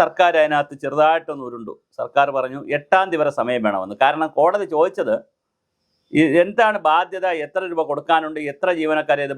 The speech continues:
ബാധിക്കും, ഇങ്ങനെ കുറേ കണക്കുകൾ കോടതി ചോദിച്ചു. എളുപ്പമായല്ലോ, കോടതി കണക്ക് ചോദിച്ചാൽ പിന്നെ സർക്കാരിന് എളുപ്പമായില്ലേ. സർക്കാർ പറയും, "ഞാൻ കണക്കെടുക്കാൻ സമയം വേണം." കണക്കൊന്നും ചോദിക്കാതെ നിങ്ങൾ കൊടുക്കണം, എത്ര ഉണ്ടെങ്കിലും നിങ്ങൾ കൊടുക്കണമെന്ന് പറഞ്ഞെങ്കിൽ ഇന്നലത്തോട് ഡിസ്പോസ് ആവുമായിരുന്നു. പക്ഷെ കോടതി കണക്ക് ചോദിച്ചു, ബാധ്യത എത്ര, ലയബിലിറ്റി എത്ര,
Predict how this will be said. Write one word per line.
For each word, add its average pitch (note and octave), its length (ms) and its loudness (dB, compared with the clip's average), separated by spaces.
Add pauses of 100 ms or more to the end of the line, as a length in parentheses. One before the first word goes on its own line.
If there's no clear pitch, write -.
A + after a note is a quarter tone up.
ബാധിക്കും, D3 360 0
ഇങ്ങനെ F#3 200 -2
കുറേ E3+ 120 2 (100)
കണക്കുകൾ G#3 440 2
കോടതി A#2+ 260 -4
ചോദിച്ചു. F2+ 240 -14 (880)
എളുപ്പമായല്ലോ, A#2 580 4
കോടതി A#2 280 2
കണക്ക് C3+ 240 -2
ചോദിച്ചാൽ C#3+ 300 2
പിന്നെ C#3+ 200 -6
സർക്കാരിന് C#3+ 340 0
എളുപ്പമായില്ലേ. B2+ 420 -2
സർക്കാർ F3+ 300 0
പറയും, G3 200 -2
"ഞാൻ G3 140 -6
കണക്കെടുക്കാൻ G3+ 480 -2
സമയം F#3+ 280 0
വേണം." F3+ 140 -4 (1000)
കണക്കൊന്നും D#3 440 2
ചോദിക്കാതെ G3 420 2
നിങ്ങൾ G#3+ 140 -6 (100)
കൊടുക്കണം, G3 320 0
എത്ര G3+ 180 0
ഉണ്ടെങ്കിലും G3+ 260 -4
നിങ്ങൾ G3+ 180 -2
കൊടുക്കണമെന്ന് F#3+ 400 0
പറഞ്ഞെങ്കിൽ G3+ 400 0
ഇന്നലത്തോട് G#3+ 380 -2 (120)
ഡിസ്പോസ് G#3+ 360 0
ആവുമായിരുന്നു. G#2+ 380 -2 (440)
പക്ഷെ E3+ 220 -4
കോടതി G#3+ 300 4 (100)
കണക്ക് G#3+ 360 2
ചോദിച്ചു, F#3+ 260 2 (100)
ബാധ്യത G3 380 4
എത്ര, F#3 120 0 (140)
ലയബിലിറ്റി F#3 480 -2
എത്ര, E3+ 120 -4